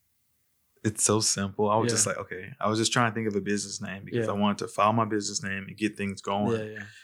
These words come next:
Speaker 1: And I, I literally was like, I, I was writing out different things. Nothing really sounded right.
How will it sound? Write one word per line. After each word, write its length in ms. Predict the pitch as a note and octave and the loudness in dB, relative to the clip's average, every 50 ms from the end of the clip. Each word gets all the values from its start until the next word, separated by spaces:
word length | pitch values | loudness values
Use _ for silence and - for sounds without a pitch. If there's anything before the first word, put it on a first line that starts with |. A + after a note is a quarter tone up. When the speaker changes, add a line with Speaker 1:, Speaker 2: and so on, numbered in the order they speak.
| - _ _ - | -20 _ _ -4
Speaker 1:
And 100 | - G2+ | 0 4
I, 200 | G#2 G#2 G2+ - - - _ - | 4 4 4 2 0 -6 _ -4
I 240 | - - - - B2+ | 0 4 8 8 10
literally 320 | B2 B2 B2+ B2 A#2 A2+ G#2+ | 10 10 10 8 8 8 8
was 140 | G#2+ G#2 | 6 6
like, 320 | G#2+ G2+ G2+ G2+ F#2+ - - _ _ _ _ _ _ _ - | 6 4 4 4 2 0 -6 _ _ _ _ _ _ _ 2
I, 120 | - B2+ C3 | 6 8 10
I 160 | A2+ G#2+ C3+ | 10 10 10
was 160 | D3 C3 G#2+ | 8 8 6
writing 260 | A#2 A#2 A2+ A2+ A#2 | 6 6 6 6 6
out 160 | A#2+ A#2 G#2 | 4 4 4
different 320 | G#2 A#2 G#2+ - G#2+ G2+ G2+ | 2 0 -2 -2 -4 -2 0
things. 280 | G#2+ G#2+ G#2+ G#2+ G2+ G#2 | 4 4 4 4 4 2
Nothing 220 | A#2 A2+ B2 A#2+ | 0 2 2 2
really 180 | A2+ A2 G#2+ G2+ | 4 4 4 4
sounded 360 | - - G#2 G#2+ A2 A2 G#2 | 4 4 4 4 4 4 2
right. 320 | G#2 G#2+ G#2+ G#2+ G#2+ A2 | 2 2 2 0 0 -2